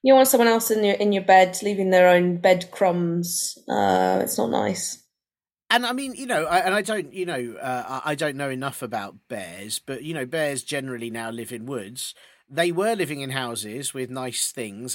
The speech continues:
Speaker 2: and I can't help but feel Goldilocks breaking and entering probably made them think, "What, what's the point in us trying to be civilized? Why
Speaker 1: Well,
Speaker 2: don't we
Speaker 1: uh, that
Speaker 2: just go back to how we were," you know?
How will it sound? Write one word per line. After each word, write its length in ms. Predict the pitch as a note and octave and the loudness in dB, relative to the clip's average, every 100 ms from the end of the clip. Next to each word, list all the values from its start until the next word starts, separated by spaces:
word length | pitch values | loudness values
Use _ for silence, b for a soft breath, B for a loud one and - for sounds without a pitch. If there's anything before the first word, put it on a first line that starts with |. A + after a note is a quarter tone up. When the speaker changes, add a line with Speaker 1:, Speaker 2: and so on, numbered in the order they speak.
| - | -8
Speaker 2:
and 140 | D#3 | -6
I 160 | D#3 E3 | -6 -6
can't 260 | F3+ F#3+ | -4 -4
help 140 | D#3+ D#3+ | -4 -6
but 100 | D3+ | -8
feel 320 | E3 D3+ C#3+ b b | -6 -6 -10 b b
Goldilocks 460 | - E3+ D#3+ D#3+ C#3 | 0 0 2 -4 -4
breaking 320 | E3 D#3 C#3+ | -4 -4 -6
and 100 | D3+ | -6
entering 300 | D#3+ D#3 C#3 | -4 -6 -8
probably 240 | F3 G3+ G#3 | -8 -8 -4
made 220 | D#3 C#3 | -4 -4
them 100 | C#3 | -8
think, 200 | C#3+ D3 | -8 -6
"What, 200 | F3+ F3+ | -8 -6
what's 220 | F#3+ E3 | -6 -4
the 100 | G3 | -6
point 280 | E3+ F#3 E3+ | -4 -4 -4
in 120 | D3 | -6
us 160 | C#3 - | -6 -4
trying 260 | F3 G3+ | -4 -4
to 80 | E3 | -8
be 300 | A#2+ B2 - | -8 -10 -6
civilized? 880 | - C#3+ B2 A#2+ A#2+ F3 F#3+ - - _ _ _ _ _ | -6 -6 -6 -4 -4 -6 -8 -12 -18 _ _ _ _ _
Why 200 | D3+ E3 | 0 8
Speaker 1:
Well, 120 | C4+ | 10
Speaker 2:
don't 200 | C#4 G3 | 12 8
we 40 | A#3 | 10
Speaker 1:
uh, 40 | |
that 200 | D4 - - | 6 6 -2
Speaker 2:
just 240 | - _ - | -20 _ -6
go 120 | E3 | -4
back 200 | E3+ - | -4 -4
to 140 | F3+ | -2
how 120 | F3 | -2
we 140 | F3+ F3+ | -2 -6
were," 320 | A3 E3 G2 _ | -6 -8 -12 _
you 100 | B2+ | -18
know? 120 | D3+ | -18